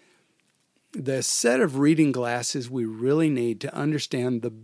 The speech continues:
Bible's message. Uh, I want to take a little side road here.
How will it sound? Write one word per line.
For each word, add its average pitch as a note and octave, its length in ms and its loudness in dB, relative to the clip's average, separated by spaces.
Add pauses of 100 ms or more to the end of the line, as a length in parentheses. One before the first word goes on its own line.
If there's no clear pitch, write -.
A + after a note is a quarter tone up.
(220)
Bible's A#2 580 -6
message. - 920 -10 (680)
Uh, C3+ 180 -2
I - 40 0
want G#3+ 200 0
to F3 80 -2
take D#3 120 -2
a - 20 -4
little A#2+ 140 -4
side B2 360 -4
road A#2 280 -4
here. A2 240 -10